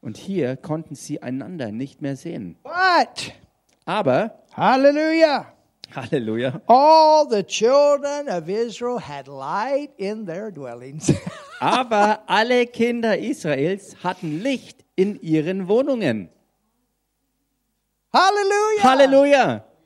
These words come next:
Speaker 2: Isn't that powerful?
Speaker 1: Ist das nicht kraftvoll?
Speaker 2: Now, let's go to the book of Jeremiah.
Speaker 1: Nun lasst uns mal in das Buch Jeremia reingehen.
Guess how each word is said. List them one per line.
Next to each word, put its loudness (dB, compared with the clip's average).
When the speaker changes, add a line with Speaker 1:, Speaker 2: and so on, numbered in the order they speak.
Speaker 2:
Isn't 0
that 6
powerful? 2
Speaker 1:
Ist -2
das -4
nicht -4
kraftvoll? 0
Speaker 2:
Now, 0
let's -4
go -4
to -6
the -4
book -4
of -2
Jeremiah. -4
Speaker 1:
Nun 4
lasst 0
uns -8
mal -2
in -4
das -6
Buch -2
Jeremia -6
reingehen. -8